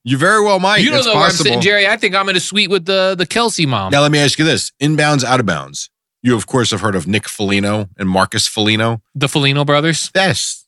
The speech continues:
Speaker 1: that is right.
Speaker 2: Hockey
Speaker 1: They're hockey
Speaker 2: dudes?
Speaker 1: players. That's exactly
Speaker 2: Pro
Speaker 1: right.
Speaker 2: hockey dudes?
Speaker 1: Yeah, yeah, yeah,
Speaker 2: Okay.
Speaker 1: absolutely.
Speaker 2: The
Speaker 1: So
Speaker 2: Foligno
Speaker 1: they
Speaker 2: brothers.
Speaker 1: were, yes.
Speaker 2: Are they on the same team or are they just separate teams?
Speaker 1: Uh, that's a good
Speaker 2: I
Speaker 1: question.
Speaker 2: think they're on separate teams. I saw them in different jerseys.
Speaker 1: Uh,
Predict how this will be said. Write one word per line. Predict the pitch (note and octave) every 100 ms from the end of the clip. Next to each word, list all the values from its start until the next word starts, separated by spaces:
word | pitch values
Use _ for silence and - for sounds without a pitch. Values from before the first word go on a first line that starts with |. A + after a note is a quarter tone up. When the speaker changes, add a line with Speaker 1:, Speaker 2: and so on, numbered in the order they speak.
| _
Speaker 1:
that | A2+
is | C3 D#3+
right. | D#3 - _
Speaker 2:
Hockey | C#3 A#2+
Speaker 1:
They're | A#2
hockey | D3 E3
Speaker 2:
dudes? | D#3+ B2+
Speaker 1:
players. | F#2 - - -
That's | F#2 -
exactly | F#2 F2+ F#2 C3
Speaker 2:
Pro | D#3+
Speaker 1:
right. | D#3
Speaker 2:
hockey | D#3+ F3+ F3 F#3
dudes? | F#3 G3+ F3+ - _ _
Speaker 1:
Yeah, | F#3
yeah, | G3 G3
yeah, | B2
Speaker 2:
Okay. | C#3
Speaker 1:
absolutely. | C#3 B2 A#2+ G#2
Speaker 2:
The |
Speaker 1:
So | - C3
Speaker 2:
Foligno | B2 F#3 F3+ D3+
Speaker 1:
they | B2 F3
Speaker 2:
brothers. | E3+
Speaker 1:
were, | E3 -
yes. | C3 D#2+ -
Speaker 2:
Are | C3
they | C#3+
on | C#3+
the |
same | C3 D3 C#3
team | D#3+ E3+
or | G3
are |
they | C#3+ B2+
just | B2+
separate | - C3+ B2
teams? | - A2+ F2+ -
Speaker 1:
Uh, | C3 C3+ C3+ C3+ C3+ C3+ C3+
that's | A2+ B2 -
a |
good | F#2 _ B2
Speaker 2:
I |
Speaker 1:
question. | G2 G#2 F2+ A#2+
Speaker 2:
think | A2+
they're | G2+
on | F#2+
separate | G2+ F2 G2
teams. | F2+
I | -
saw | - C3+
them | G#2+
in | G2
different | F#2+ E2+
jerseys. | D#2+ D2 D2 - A2
Speaker 1:
Uh, | A2+